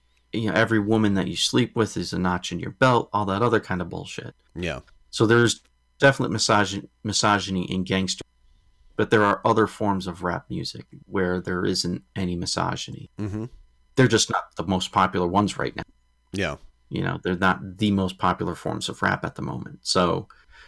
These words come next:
Speaker 1: I would, I'm not gonna say that rap equates to misogyny, but gangster rap definitely does, 'cause the evidence is there. You know, um,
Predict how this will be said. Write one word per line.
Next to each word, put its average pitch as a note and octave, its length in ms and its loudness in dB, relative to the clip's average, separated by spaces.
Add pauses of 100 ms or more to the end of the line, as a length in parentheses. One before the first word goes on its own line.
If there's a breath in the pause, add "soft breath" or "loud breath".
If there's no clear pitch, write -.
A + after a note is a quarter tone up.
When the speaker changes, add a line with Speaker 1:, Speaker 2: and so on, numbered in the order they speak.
(380 soft breath)
Speaker 1:
I G2+ 160 4
would, F#2+ 240 2 (340)
I'm G#2+ 160 4
not A2 200 4
gonna G2 140 0
say F#2+ 320 2
that F2+ 340 -2 (160)
rap G2 480 0
equates F#2 460 -2
to - 100 -8
misogyny, E2+ 640 -2
but - 180 -8
gangster F2+ 400 -2
rap F2+ 240 -6
definitely - 480 -6
does, - 400 -12 (240)
'cause F#2 160 -2
the F#2+ 100 2
evidence - 360 -4
is - 140 -10
there. - 240 -16 (1160)
You F#2+ 160 -4
know, E2 300 -2 (120)
um, F2 560 0